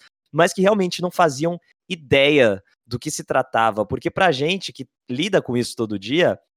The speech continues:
é mu-, é muito óbvio, né? Até a gente dá risada, tipo, "Ah, como assim o Batman nos Vingadores?" Mas pra uma pessoa que tá, sei lá, em casa, trabalhando ali da,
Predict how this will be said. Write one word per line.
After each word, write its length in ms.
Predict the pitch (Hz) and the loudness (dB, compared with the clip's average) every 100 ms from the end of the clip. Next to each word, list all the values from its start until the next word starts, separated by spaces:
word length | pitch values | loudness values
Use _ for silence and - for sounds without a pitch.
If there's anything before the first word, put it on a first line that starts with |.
| _ _ - | _ _ -8
é 60 | |
mu-, 120 | 220 - | -4 0
é 80 | |
muito 200 | 190 190 | 0 2
óbvio, 420 | 330 185 143 117 117 | 6 6 4 -2 0
né? 200 | 127 139 | 4 4
Até 240 | 127 165 | 4 2
a 40 | |
gente 240 | 190 190 175 | 0 -2 -2
dá 80 | 170 | -2
risada, 360 | 196 170 131 | 0 0 0
tipo, 180 | 120 143 | -2 -4
"Ah, 120 | 120 | -4
como 200 | - 151 | -4 -8
assim 220 | 127 - | -8 -8
o 40 | 101 | -8
Batman 480 | 98 107 104 104 101 | 2 2 2 -6 -10
nos 180 | 101 | -10
Vingadores?" 460 | 104 104 98 95 92 - - | -6 -6 -4 -4 -8 -20 -4
Mas 160 | 165 190 | -2 0
pra 100 | 240 | 2
uma 120 | 254 | 2
pessoa 380 | 226 - 175 160 | 2 0 2 2
que 100 | - | 2
tá, 460 | 147 139 131 117 117 | 4 6 4 2 -2
sei 200 | - 135 | -4 -2
lá, 100 | 123 | -2
em 80 | |
casa, 380 | 131 131 117 104 | 0 2 2 0
trabalhando 640 | 107 123 135 120 135 135 117 | -4 2 2 4 2 2 0
ali 240 | 113 117 | 0 0
da, 160 | 110 | 0